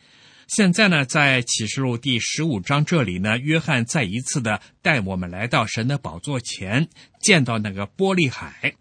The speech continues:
启示录第十五章第二节说，其中有火掺杂，又看见那些胜了兽。正如我所说过的，圣徒的胜利呢，不是在于他们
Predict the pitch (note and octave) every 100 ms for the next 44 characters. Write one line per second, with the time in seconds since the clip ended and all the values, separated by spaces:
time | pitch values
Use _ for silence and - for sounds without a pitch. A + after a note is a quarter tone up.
0 | _ _ - - - _ _ - D3 -
1 | F3 E3 C#3 E3 C3 - F3 A2+ A#2 C3
2 | B2+ C#3+ D#3+ C3+ - A2 - D#3+ E3+ D#3+
3 | _ _ _ _ - - F3+ F#3+ G#3 G3+
4 | - C#3 E3 A3 A3 - F2 F2 G2 -
5 | E3 F3 - E2 A2+ - _ _ _ D#3
6 | B2+ F3 D#3 A#2+ A#2+ G#2+ F2+ _ E3+ A#2+
7 | - B2+ A#2 - F#3+ A#2+ F#2+ - F3+ -
8 | _ _ _ _ _ _ _ _ _ _
9 | _ _ - G#3 F3 F#3 F#3+ - _ -
10 | D3 F3 A2+ G2+ - E3 E3 C#3+ A2 G#2
11 | G2 - _ _ _ - - G#3 D#3+ C#3
12 | B2+ C#3 D#3+ B2 A2+ A2+ F#3+ C3+ A#2+ B2+
13 | G#2+ F2+ B2 G#3 E3+ A#2 D#3+ G#2 A2+ D#3+
14 | D#3 E3